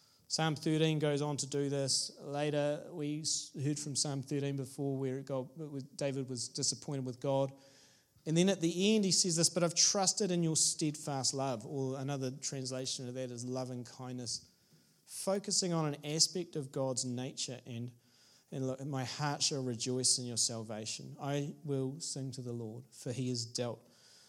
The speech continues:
bountifully with me." God is good. We serve a good God. And God has never hurt us or never harmed us. There's, there's times that we get hurt, there's times that we get harmed, but when we lean into God, we actually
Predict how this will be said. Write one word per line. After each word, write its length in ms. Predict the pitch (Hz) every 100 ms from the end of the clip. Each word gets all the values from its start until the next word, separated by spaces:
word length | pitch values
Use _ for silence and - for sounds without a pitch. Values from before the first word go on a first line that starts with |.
| _ -
bountifully 580 | 135 139 135 - 123 117
with 240 | 110 -
me." 200 | 113 113 - _ _ _ _ -
God 300 | - 170 185
is 120 | 151
good. 400 | - - 117 104 - _ _ -
We 120 | 156
serve 360 | 127 - 147 123
a 40 |
good 300 | 113 131 117
God. 300 | 113 110 104 113 _ _ _ _ _ _ _ _ 143
And 80 |
God 200 | 135 214
has 120 | 240 170
never 400 | 151 151 147 123
hurt 280 | 117 104
us 280 | 107 147 151
or 80 | 156
never 300 | 139 135 139
harmed 400 | 107 117 110 110
us. 320 | 113 113 - - _ _ _ _ _ _ -
There's, 320 | 143 127 - -
there's 140 | 147
times 400 | - - 196 190
that 100 | 170
we 140 | 151 120
get 180 | 123 - -
hurt, 220 | 170 160
there's 140 | 123 -
times 300 | - 170 160
that 100 | 139
we 80 | 127
get 240 | - 139
harmed, 480 | - - 143 123 113 -
but 160 | 127 - _ _ _ -
when 160 | 170
we 120 | 165
lean 400 | 147 147 165 180
into 240 | 170 143 127
God, 380 | 135 131 113 117
we 120 | 131
actually 440 | 165 - 208 165